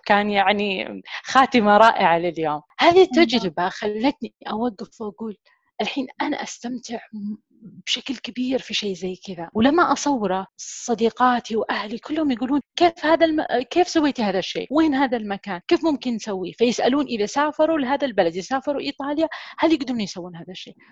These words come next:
Speaker 1: فعلى طول جاء في بالي إنه أنا أحب هذا الشيء مرة، أحب إني أسوي تجارب مختلفة، وأحب إني أتعرف على الناس، على الجدة تعرفت عليها ومارست الشيء اللي هي تحبه معاها، بغض النظر عن
Speaker 2: نعم.
Speaker 1: حبي للطبخ أو عدمه. فكيف أنا ما أسوي شيء زي كذا في السعودية؟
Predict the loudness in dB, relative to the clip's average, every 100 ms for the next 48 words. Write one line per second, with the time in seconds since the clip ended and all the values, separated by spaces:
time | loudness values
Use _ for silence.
0 | _ -2 0 0 -2 -6 -12 -6 -6 -6
1 | -10 -12 -10 -4 -2 -2 -4 -8 -10 -8
2 | -8 -6 -8 -10 -14 -8 -6 -6 -8 -8
3 | -8 -8 -10 -10 -10 -10 -10 -12 -16 -14
4 | -18 -16 -14 -8 -4 -4 -2 -4 -4 -2
5 | 2 2 2 0 -2 -2 -4 0 2 2
6 | 2 0 0 0 2 2 0 -4 -4 0
7 | 0 0 -4 0 2 4 2 -2 -8 -4
8 | -4 -4 -4 -6 -6 -10 -6 -4 -4 -6
9 | -6 -8 -6 0 4 6 6 6 4 2
10 | -2 0 -2 -4 -8 -10 -4 0 0 0
11 | -4 -8 -12 -2 2 4 4 4 2 0
12 | -2 -2 -2 -2 -4 -2 -6 -6 -12 -12
13 | -6 -2 -2 -4 -6 -6 -6 -10